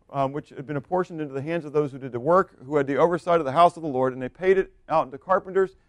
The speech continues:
and builders who worked in the house of Yahweh, and to masons and stonecutters for buying timber, to hewn stone, to repair the damage of the house of the Lord,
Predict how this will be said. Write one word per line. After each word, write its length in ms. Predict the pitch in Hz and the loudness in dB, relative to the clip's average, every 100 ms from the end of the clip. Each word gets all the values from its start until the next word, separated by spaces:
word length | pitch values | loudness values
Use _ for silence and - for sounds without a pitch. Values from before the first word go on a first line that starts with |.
| _ | _
and 100 | 147 | -14
builders 320 | 143 170 170 160 | -6 -4 -4 -8
who 80 | |
worked 300 | 143 156 165 | -4 -2 -2
in 60 | 156 | -8
the 80 | 139 | -10
house 240 | 139 143 | -8 -8
of 100 | 143 | -10
Yahweh, 380 | 127 113 117 117 | -2 0 0 -4
and 160 | 123 120 | -8 -14
to 60 | 120 | -8
masons 520 | 151 170 _ 156 139 | -6 -6 _ -20 -20
and 120 | 127 | -20
stonecutters 560 | - 165 156 151 151 _ _ _ - | -12 -10 -8 -8 -10 _ _ _ -6
for 80 | 139 | 0
buying 340 | 160 175 180 | 4 4 2
timber, 500 | - 196 190 196 - _ | -6 -6 2 2 2 _
to 100 | 139 | -20
hewn 240 | 131 180 180 | -8 -6 -6
stone, 400 | - 170 185 180 _ _ | -6 -2 -2 -4 _ _
to 80 | - | -6
repair 340 | 139 - 196 196 | -4 4 6 6
the 60 | |
damage 280 | 175 175 170 | 2 -4 -6
of 60 | 143 | -4
the 100 | 139 | 0
house 220 | 165 175 | -2 -2
of 60 | |
the 60 | 165 | -4
Lord, 260 | 139 135 | -2 -2